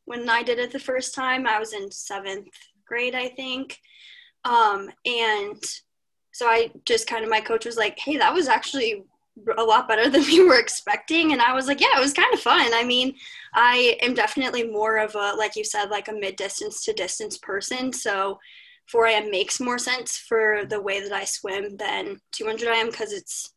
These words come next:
two hundred I M is obviously more of a sprint. Um, but so I kind of, after that moment, it was, that was the first time that I ever really had an event that I was like, "I'm actually, like, better than other people <laughs> on my team."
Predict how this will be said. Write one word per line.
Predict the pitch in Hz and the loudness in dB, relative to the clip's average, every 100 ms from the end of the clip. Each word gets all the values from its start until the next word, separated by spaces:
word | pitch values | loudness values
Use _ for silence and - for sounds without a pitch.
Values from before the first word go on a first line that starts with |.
| _ - | _ -8
two | 240 | -4
hundred | 214 214 | -2 -2
I | 190 | -2
M | 185 | -2
is | 196 | -2
obviously | 196 202 226 | -2 -2 -6
more | 214 214 | -4 -4
of | 214 | -4
a | |
sprint. | - - 185 214 277 - - - - - - | -4 -4 -4 -2 -4 -10 -20 -18 -20 -20 0
Um, | 254 480 403 392 - _ _ _ | 6 6 6 2 -10 _ _ _
but | 247 240 | -4 2
so | 254 | 2
I | 233 | 2
kind | - 233 233 | 2 0 2
of, | 226 226 220 - - - _ _ _ _ _ _ - | 2 2 0 -4 -16 -18 _ _ _ _ _ _ 4
after | 233 - 285 226 | 4 4 0 2
that | 208 247 | 2 2
moment, | 254 254 269 269 262 254 | 0 0 2 2 0 2
it | 240 | 4
was, | 247 240 - | 4 2 0
that | 247 277 | 4 4
was | 359 | 4
the | 415 | 2
first | 277 277 - | 4 2 2
time | 247 233 | 0 2
that | 233 | 2
I | 214 208 | 2 2
ever | 220 | 2
really | 226 220 | 4 2
had | 208 208 214 | 2 -2 -2
an | |
event | 202 190 196 220 | -4 -4 -4 -4
that | 214 | 0
I | 208 | 0
was | 208 202 | 0 -4
like, | 202 202 - _ - - _ _ _ | -4 -4 -8 _ -20 -20 _ _ _
"I'm | 247 247 247 | 2 2 4
actually, | 226 226 - 240 233 226 | 2 2 0 0 0 2
like, | 214 190 - - _ _ _ _ _ - 208 | 0 -2 -8 -20 _ _ _ _ _ -8 0
better | - 240 269 302 | 2 4 4 4
than | 311 320 | 6 4
other | 320 330 339 | 4 4 4
people | - 349 349 349 349 359 - - | 6 6 6 4 4 4 2 2
<laughs> | - - | 2 4
on | 254 262 | 4 4
my | 226 | 2
team." | 226 214 208 247 294 | 0 -4 0 2 2